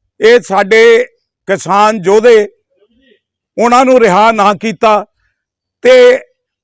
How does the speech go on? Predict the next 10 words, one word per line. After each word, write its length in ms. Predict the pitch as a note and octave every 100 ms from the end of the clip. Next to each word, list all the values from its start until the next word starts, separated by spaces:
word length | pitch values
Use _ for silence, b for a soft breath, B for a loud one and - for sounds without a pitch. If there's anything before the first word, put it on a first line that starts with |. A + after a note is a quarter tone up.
| _ _ _ _ _ _ _ _
ਪੰਜਾਬ 520 | A3 A3 G#3 A3+ A#3
ਹੀ 100 | C4
ਨਹੀਂ, 300 | B3+ B3+ B3 - _ -
ਪੂਰੇ 280 | A#3+ B3+
ਹਿੰਦੁਸਤਾਨ 680 | G#3+ G#3 G#3 G#3+ - G#3 G3+
ਦੀਆਂ 240 | F#3 F#3+ G3
ਗਲੀਆਂ 420 | F3 G3+ G#3+ G#3
ਬਾਜ਼ਾਰਾਂ 460 | F3 F3 F3+ F#3 F#3
ਦੇ 120 | F3+
ਵਿੱਚ 360 | F3+ F3+ F3